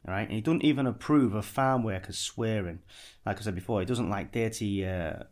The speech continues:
farms or anything like that at homes. He doesn't like dirty ho-, outhouses either, or barns.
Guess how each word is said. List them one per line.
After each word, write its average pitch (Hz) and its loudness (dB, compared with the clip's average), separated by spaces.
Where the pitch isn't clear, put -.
farms 107 2
or 95 -2
anything 104 -4
like 95 -2
that 98 -4
at 90 -6
homes. 113 0
He 104 -4
doesn't 104 -2
like 107 -2
dirty 104 -2
ho-, 127 -2
outhouses 101 0
either, 143 -4
or 135 6
barns. 123 4